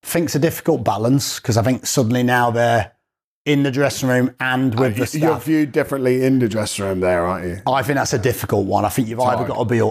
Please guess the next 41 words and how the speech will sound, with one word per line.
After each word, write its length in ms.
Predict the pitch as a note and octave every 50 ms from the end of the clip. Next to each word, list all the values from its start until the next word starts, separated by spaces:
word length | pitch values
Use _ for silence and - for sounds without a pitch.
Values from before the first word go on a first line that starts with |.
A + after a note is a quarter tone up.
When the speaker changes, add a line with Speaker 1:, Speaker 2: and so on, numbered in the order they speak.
| - -
Speaker 1:
either 340 | A2+ A#2 B2 B2 A#2+ G#2+ A#2+ A#2 A#2
or. 340 | G#2+ G2+ G2 F#2 F2+ F2 - _ -
Speaker 2:
Yeah. 180 | - F2 E2 - -
Speaker 1:
So 140 | - C3+ B2
if 100 | A2+ G#2
you're 140 | B2 B2 B2+
a 20 |
coach, 680 | B2 - - F3 F3 F3 D#3+ - - - - - - - _ _ _ -
you 100 | C3+ B2+
can 200 | - D3 C3 C3
maybe 280 | C#3 C#3+ C#3+ B2+ C#3
give 220 | B2 A#2 C#3+ B2 C3+
a 80 | C3
balanced 500 | G#2+ - C3 B2+ B2+ B2+ A#2+ A#2+ - -
view 220 | - B2 B2 A#2+ A#2
from 240 | - B2 A#2+ A2+
both 340 | G#2 - B2 A#2+ A2+ G2+ -
sides, 440 | - - - A#2+ A2 A2 G#2+ G#2 F#2
but 180 | - C#3 - A#2
maybe 280 | A#2+ A#2+ A2+ G#2 A2+
not, 260 | A2 A#2 A2+ - - _ _ _ - - - _ _ _ _ _ _ _ -
maybe 500 | A#2 B2 C#3+ D3 D3+ D#3 D3 C3+ C#3+ C#3
not 380 | C#3 C#3 C#3 C3+ C3+ - - G2
be 220 | C3+ B2+ B2 B2
as 240 | - C3 B2+ B2 G2+
important 640 | B2+ B2 A#2+ G#2+ - - B2 B2 B2 - A2+ A#2 G#2
to 80 | - B2
the 100 | A2+ G2+
players, 600 | - - - A#2 A2+ G#2+ G2 F#2+ F#2 F2 - - _ -
if 200 | - G2 - -
you 80 | - F#2+
like, 260 | G2 G2 G2 F#2+ F#2
but 140 | - B2 A2+
just 260 | B2 C3+ A#2 - -
as 100 | A2+ G#2
important 680 | A#2 A2+ G2+ - B2+ A#2+ A#2 G#2 G#2+ G#2+ G#2+ G2 - _ _ _ _ _ _ -
to 120 | - - A#2+
the 80 | A2+ A2+
management, 580 | A#2 G#2+ G2+ F#2+ F#2+ F2 F#2 F#2 F#2 F#2 - - - - - G#2
um, 260 | G2 G2 G2+ F#2 F#2+
team. 420 | - - A2 G2+ F#2+ F2+ F2+ E2+